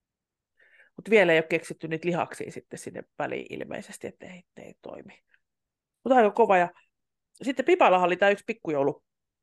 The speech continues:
kun olin tiikeri myöskin. Olin laittanut paksut kulmakarvat, oikein paksut meikit, mustat meikit, tukan kähe, tupeerannut oikein ko-, komeaksi harjaksi. Ja sit mulla oli semmonen karvanen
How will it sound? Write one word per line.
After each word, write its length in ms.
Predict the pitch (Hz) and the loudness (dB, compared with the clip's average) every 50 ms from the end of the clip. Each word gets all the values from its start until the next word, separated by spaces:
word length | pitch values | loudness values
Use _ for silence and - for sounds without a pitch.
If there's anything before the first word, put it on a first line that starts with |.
| _ _ _ _ _ _ _ - - | _ _ _ _ _ _ _ -6 -4
kun 120 | 180 170 | 0 0
olin 280 | 160 160 165 156 131 - _ _ - - - | 2 2 2 0 -2 -6 _ _ -16 -6 0
tiikeri 420 | 190 170 151 - 175 180 190 208 | 0 0 2 2 0 0 0 0
myöskin. 440 | 220 247 262 285 277 - - 392 392 415 - _ _ _ _ _ _ _ _ _ - | 0 0 -2 -2 -2 -2 -4 -4 -4 -4 -8 _ _ _ _ _ _ _ _ _ -10
Olin 180 | - 147 123 | -10 -8 -6
laittanut 340 | 131 160 - - 170 170 - | -8 -6 -4 -6 -6 -4 -2
paksut 400 | - 180 175 - - 196 190 - - _ | -2 -2 -2 -2 -4 -4 -4 -6 -20 _
kulmakarvat, 800 | - 196 190 190 185 196 196 - - 202 208 202 196 208 208 - | -2 -2 0 0 0 -2 -4 0 0 0 0 0 -2 -4 -4 -2
oikein 300 | 196 196 196 - 208 202 | -2 -2 -2 -2 -6 -4
paksut 360 | - 202 202 - - 202 196 _ | -2 -4 -4 -4 -6 -10 -10 _
meikit, 420 | - 202 190 190 190 - 202 - _ _ | -2 0 0 0 0 -4 -8 -10 _ _
mustat 440 | - 190 190 190 - - 185 190 - 196 | -8 -8 -8 -8 -4 -6 -6 -6 -4 -6
meikit, 340 | 185 180 180 180 190 190 - _ | -4 -4 -2 -2 -4 -8 -6 _
tukan 380 | - 185 180 185 185 180 180 180 | 0 0 2 4 4 2 2 2
kähe, 340 | - 180 175 180 175 - - - _ _ _ - - - - - _ _ - - - - _ _ _ _ _ _ _ _ _ - - - - - - - - _ _ _ | -2 -2 -2 0 -2 -2 -4 -8 _ _ _ -16 -14 -14 -16 -18 _ _ -16 -16 -16 -16 _ _ _ _ _ _ _ _ _ -20 -20 -20 -20 -20 -20 -20 -20 _ _ _
tupeerannut 680 | - 220 202 202 208 190 185 185 196 185 180 185 180 - | 4 4 4 6 6 4 6 6 4 2 2 -2 -2 0
oikein 380 | 190 185 180 180 185 175 175 170 | 2 2 2 0 -2 -6 -4 -2
ko-, 200 | 180 170 - - | -4 -4 -4 -2
komeaksi 480 | - 190 180 180 170 160 165 - - 180 - | 0 0 2 2 2 0 0 -4 -8 -10 -8
harjaksi. 600 | - 190 190 175 170 165 165 170 - - - 160 | -2 -2 -2 -2 -2 -6 -8 -10 -10 -12 -6 -4
Ja 100 | 147 160 | -4 -4
sit 140 | 175 165 - | -4 -6 -4
mulla 120 | - 165 165 | -2 -2 0
oli 100 | 156 160 | 0 0
semmonen 280 | - 165 165 160 156 - - | -2 -2 -2 -4 -6 -4 2
karvanen 680 | - 190 185 185 160 160 147 147 143 139 135 135 127 | 4 4 4 4 2 -4 -4 -6 -6 -6 -8 -10 -12